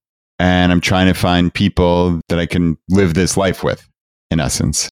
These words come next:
And it is hard. So one thing, I've built fitness into my life pretty significantly, and that's been a massive aspect. Jonathan Mendonça, my former co-host, but still business partner on Choose a Vi,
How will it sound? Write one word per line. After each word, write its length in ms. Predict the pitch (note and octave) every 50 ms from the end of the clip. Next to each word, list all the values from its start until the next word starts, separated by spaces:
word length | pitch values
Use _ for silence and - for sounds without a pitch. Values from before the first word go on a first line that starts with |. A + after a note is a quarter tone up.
| - _ -
And 120 | G2 F#2+
it 180 | G2 F#2 - -
is 240 | G#2 A2 G#2+ G2 -
hard. 420 | - - G2 A#2+ A2+ - - - _ _ _ _ _ _
So 340 | - - - F#2 F2+ E2+ D2+ - _ _ _ _
one 400 | G2 F2+ F2 F#2 G#2 G#2+ G#2+ G#2
thing, 540 | - - G#2 G2+ G2+ G2 G2 G2 G2 F#2 -
I've 540 | E2+ F#2+ F#2+ G2 G2 F2 E2 D#2+ - - - _ _ _
built 580 | - G2 F#2+ F#2 F#2 F2+ - - - - - - _ _
fitness 420 | - - A2 F#2 G2 G#2 G2 - -
into 200 | G2 G2 - G2
my 120 | F#2+ F#2
life 340 | F#2 F#2+ F#2+ F#2+ F#2+ F#2 - -
pretty 200 | - - F#2+ F#2+
significantly, 760 | F2 - F2 F2+ F#2 F2+ - - G2 G2 F#2+ G2 G2 G2 F#2+ - _ _ _ _ _ _ _ _ -
and 80 | F2 F#2
that's 200 | F#2 F2+ - -
been 140 | - F2+
a 40 | F2
massive 500 | E2+ E2+ F2 E2+ F2+ F#2 F#2 - - F2
aspect. 680 | F2 F2 F2+ F2 - - F#2 F2+ F2 - - - - - _ _ _ _ _ _ _ _ _
Jonathan 580 | - G2+ F#2+ F#2+ F#2 E2 F2+ D#2+ E2+ F#2 F2+ - -
Mendonça, 500 | G2 F2+ E2+ E2+ E2 E2 - - D#2+ D#2+
my 360 | E2 D#2+ D#2+ D#2+ D#2 D#2 D2+ C#2+ D2+ -
former 300 | - F#2+ F2+ F2 F2 D#2+
co-host, 520 | - - F2+ E2+ E2+ E2+ E2 D#2+ - -
but 220 | - F2 D#2 - -
still 380 | - - F#2 F2 D#2+ D2 - -
business 300 | G2 F#2+ D2+ F2+ F2 -
partner 280 | - F#2 E2 D#2+ E2
on 100 | D#2+ D#2+
Choose 220 | D#2 - F#2 E2+ E2+
a 60 | E2
Vi, 300 | D#2 E2+ E2+ E2+ E2